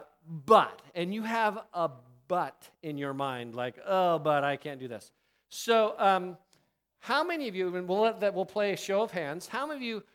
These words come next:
one of the concerns was, like, getting all the money together and going? Raise your hand if that was a concern. But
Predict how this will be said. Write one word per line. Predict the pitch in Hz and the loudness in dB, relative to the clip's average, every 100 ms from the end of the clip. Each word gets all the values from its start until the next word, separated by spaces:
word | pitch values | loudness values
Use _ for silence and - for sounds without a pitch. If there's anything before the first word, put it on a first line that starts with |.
| _ - | _ 0
one | 214 | 2
of | 247 | 4
the | 214 | 0
concerns | - 190 - 202 190 160 | -2 -8 -2 -2 -2 -2
was, | 175 165 - _ _ 175 | -2 -2 -6 _ _ -4
like, | 175 175 143 | -4 -6 -2
getting | 180 208 190 | 2 2 4
all | 175 | 2
the | 160 | 2
money | 156 165 185 175 | 0 0 2 0
together | 143 131 147 139 147 151 | -4 -4 -2 0 -2 -4
and | - 147 | -6 -4
going? | 139 139 120 107 | 0 0 0 -6
Raise | 135 165 | -2 -2
your | 151 | 0
hand | 156 | -4
if | 135 | -2
that | 156 143 | 0 0
was | 123 | -2
a | |
concern. | 123 120 123 101 - _ _ _ _ _ | -12 -14 -16 -18 -20 _ _ _ _ _
But | 143 196 - | 2 2 2